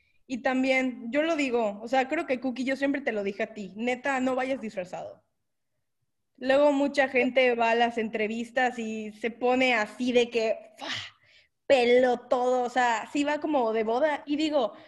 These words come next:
hay veces que es lógico, o sea, si eres abogado, si eres alguien que, pues, se está prestando para eso, para ir a la tele o algo, obviamente no vas a ir, tipo, súper casual.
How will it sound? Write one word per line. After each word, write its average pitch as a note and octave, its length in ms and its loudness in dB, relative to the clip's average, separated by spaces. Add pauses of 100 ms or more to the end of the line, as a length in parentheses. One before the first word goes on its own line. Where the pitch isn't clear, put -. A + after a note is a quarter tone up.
(220)
hay B3+ 260 0
veces C4+ 400 0
que B3 100 -4
es A3 100 -2
lógico, G#3+ 520 -4
o - 80 -14
sea, G3+ 400 0 (400)
si C4+ 140 -4
eres C#4+ 140 0
abogado, A3 800 2
si A3+ 120 -2
eres A#3+ 180 -2
alguien A#3+ 220 0
que, G3+ 340 -6
pues, G3+ 180 -12
se G#3+ 60 -12
está C#4+ 360 -8
prestando A#3+ 420 -4
para F#3+ 220 0
eso, G#3 320 -2
para G#3 160 2
ir A3+ 100 2
a A3 40 2
la F3 240 -4
tele G#3+ 340 2
o G3+ 60 0
algo, A3 180 2
obviamente B3+ 380 0
no B3 120 -2
vas A#3+ 200 0
a A3+ 60 0
ir, G3 200 -2
tipo, F#3+ 360 -6
súper A3 560 -4
casual. F#3+ 600 -4